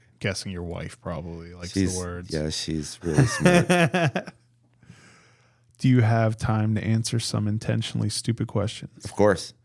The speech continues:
Speaker 1: Who would win in a battle between a ninja and a pirate?
Speaker 2: Ninja.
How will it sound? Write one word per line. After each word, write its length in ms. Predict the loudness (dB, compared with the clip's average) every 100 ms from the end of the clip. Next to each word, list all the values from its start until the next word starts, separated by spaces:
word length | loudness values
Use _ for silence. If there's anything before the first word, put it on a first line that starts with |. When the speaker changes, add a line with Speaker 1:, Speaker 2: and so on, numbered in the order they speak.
| _ -20 -20 -20 _ _ _
Speaker 1:
Who 120 | 4
would 100 | 4
win 160 | 4
in 100 | 4
a 60 | 2
battle 300 | 2 2 2
between 320 | 0 0 2
a 60 | 2
ninja 300 | 2 2 2
and 120 | 0
a 40 |
pirate? 420 | 0 -2 -2 -4 -10 _ -20 -20 _ _ _ _ _ -8
Speaker 2:
Ninja. 380 | -6 -6 -10